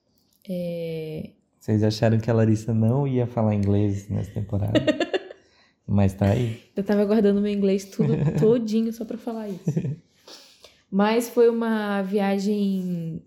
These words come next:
Speaker 1: é, a primeira de longa distância usando esse tipo de combustível. E foi um voo de sete horas, que foi de Paris, na França, até Montreal, no Canadá. É, não sei, eu acho que essa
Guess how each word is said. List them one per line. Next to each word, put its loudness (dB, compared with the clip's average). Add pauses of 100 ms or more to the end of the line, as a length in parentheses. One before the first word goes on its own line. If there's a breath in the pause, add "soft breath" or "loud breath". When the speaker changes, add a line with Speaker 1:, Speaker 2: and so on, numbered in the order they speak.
(120)
Speaker 1:
é, -2
a 0
primeira 4
de 2
longa 2
distância -2
usando -2
esse -8
tipo -8
de -4
combustível. -4 (840 soft breath)
E 4
foi 2
um -2
voo 2
de -2
sete -2
horas, 2
que -8
foi -6
de -12
Paris, -4 (320)
na -8
França, -4 (160)
até -2
Montreal, 2
no -2
Canadá. -4 (1040)
É, -4
não 0
sei, 4
eu -2
acho -6
que -2
essa -2